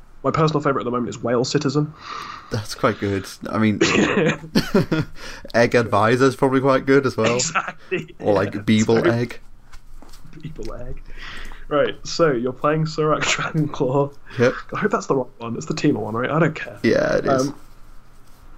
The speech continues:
Speaker 1: um, because there's the bit. But if you play Morophon,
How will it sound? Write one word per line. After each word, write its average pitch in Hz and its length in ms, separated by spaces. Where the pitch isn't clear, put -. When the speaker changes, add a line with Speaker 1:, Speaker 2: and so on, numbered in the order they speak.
Speaker 1:
um, 127 360
because 139 340
there's 120 200
the 120 80
bit. 120 140
But 143 280
if 156 120
you 170 100
play 165 140
Morophon, 147 720